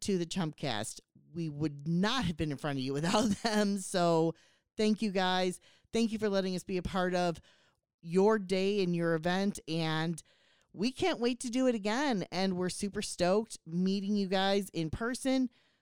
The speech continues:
Man, what a group of people. If you are not following Chumpcast and Chuckload of Comics, you're disservicing yourselves. Go do that now.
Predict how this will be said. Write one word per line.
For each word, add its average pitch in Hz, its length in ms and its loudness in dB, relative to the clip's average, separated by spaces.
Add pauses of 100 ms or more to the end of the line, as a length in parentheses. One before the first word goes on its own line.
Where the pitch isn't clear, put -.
(340)
Man, 180 680 2
what 202 640 2
a 247 60 2
group 190 280 -4
of 175 100 -10
people. 165 520 -2
If 165 180 -2
you 196 180 -2
are 247 100 2
not 202 320 0
following 208 840 0 (480)
Chumpcast 220 680 0
and 190 120 0
Chuckload 190 380 0
of 165 60 -6
Comics, 196 520 -2 (100)
you're 160 400 -2
disservicing 226 720 -2
yourselves. 123 520 -4 (380)
Go 202 180 6
do 208 240 0
that 180 280 -2
now. 143 680 -2